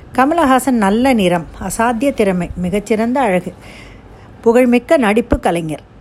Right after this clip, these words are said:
அவர் ஒரு நட்சத்திரமாக மின்னுவதில் எந்த ஒரு ஆச்சரியமும் இல்லை.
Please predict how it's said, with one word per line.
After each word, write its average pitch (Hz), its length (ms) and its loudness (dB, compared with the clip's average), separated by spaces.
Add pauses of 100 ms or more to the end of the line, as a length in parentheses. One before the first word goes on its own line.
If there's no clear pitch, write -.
(100)
அவர் 262 240 2
ஒரு 240 220 2
நட்சத்திரமாக 254 760 -4
மின்னுவதில் 208 600 -2
எந்த 262 380 0
ஒரு 214 160 0
ஆச்சரியமும் 208 640 -2
இல்லை. 151 220 -8